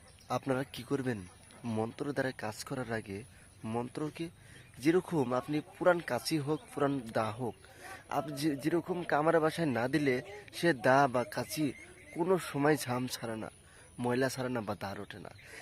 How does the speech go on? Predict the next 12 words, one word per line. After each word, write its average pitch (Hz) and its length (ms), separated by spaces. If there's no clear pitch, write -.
সেরকমভাবে 151 680
মন্ত্রটি 117 600
আপনি 113 360
ঘষে 98 320
নেবেন 127 300
বা 101 60
জপ 107 140
করে 123 180
নেবেন। 95 220
একশো 139 280
বার 156 180
যদি 139 140